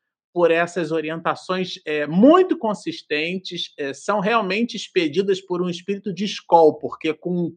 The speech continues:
pouco dizem bastante coisa. E é com esse livro que a gente vai, à guisa de introdução da nossa prece, na mensagem de número setenta e três, que eu vou pedir ao nosso querido Bernardo pra fazer a prece de início, tá bom, Bernardo?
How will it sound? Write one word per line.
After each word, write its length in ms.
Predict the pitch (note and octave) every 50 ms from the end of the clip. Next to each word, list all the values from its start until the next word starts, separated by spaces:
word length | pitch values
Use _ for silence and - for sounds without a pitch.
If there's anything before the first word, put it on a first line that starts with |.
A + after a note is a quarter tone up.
| _ _
pouco 400 | - B3 C#4+ D#4+ C#4+ - - A3
dizem 380 | F3+ F3 A3+ A3 G3+ A3+ G#3+
bastante 580 | F#3 F#3 F#3 F3+ - - - A3+ A#3 A#3 A3+ -
coisa. 480 | - - D3 C3 A#2+ A#2 A2 A#2 A2 - - _ - _ _ _ _ _
E 100 | - F#3
é 80 | A3+ -
com 140 | B3 C4 C4
esse 240 | C#4 D4 C#4 - C4
livro 260 | A#3 A#3+ B3+ B3+ C4
que 80 | -
a 60 | C4 B3
gente 260 | G3+ A3+ A#3 A#3 A#3+
vai, 240 | F#3+ F#3 F#3+ G#3 G#3+
à 80 | G#3
guisa 380 | F#3 D3 C#3+ F#3+ A3 G3 G3+ F#3
de 100 | E3 F#3
introdução 680 | F#3 F#3 - F3+ F3 E3+ E3+ D#3+ - - F#3 G3 -
da 140 | F#3+ F3 D#3+
nossa 300 | D#3+ D3+ C#3+ - - -
prece, 600 | - - E3 E3 E3+ G3 F#3+ - - C#4 C4+ C4 - _ _ _ _ _ _ _ _
na 160 | - E3 F3 F#3
mensagem 560 | G3 G3 F#3+ F#3+ F#3+ - F#3 F3 F3 F3+ F3
de 80 | E3+
número 240 | F3+ F3+ F#3 F#3 F#3
setenta 480 | F#3 - F#3+ F3+ F#3 G3+ G#3 A3 G#3+ G#3+
e 60 | G3
três, 440 | F#3 F#3 G3 G3 G#3+ A#3+ B3 - -
que 100 | - F#3
eu 80 | E3+
vou 160 | D#3 F#3 F3+ F3+
pedir 300 | F#3 E3 D3 C3+ D3+ E3+
ao 100 | E3+ D#3+
nosso 360 | D#3 D#3+ E3 D#3+ - - D3+
querido 300 | - - E3 F#3 F3+ F3+
Bernardo 720 | - F3 D#3+ D3+ - D3 D3+ E3 F#3 E3 D#3+ D3 C3+ C#3 - _ _ _ _ _ -
pra 140 | E3 E3
fazer 260 | - - E3 D3+ E3 D#3+
a 80 | D3+
prece 500 | C#3+ - - E3 E3 E3+ E3+ - - C#3+
de 280 | C#3 C3+ B2+ C#3 C#3+ D3
início, 360 | C#3+ F3 A3 C4 A#3+ - -
tá 140 | _ E3 D#3+
bom, 180 | E3 G3+ A#3
Bernardo? 600 | A3 G#3 E3+ D3+ D#3 C#3+ C3+ - C#3+ C3+ A#2+ A2+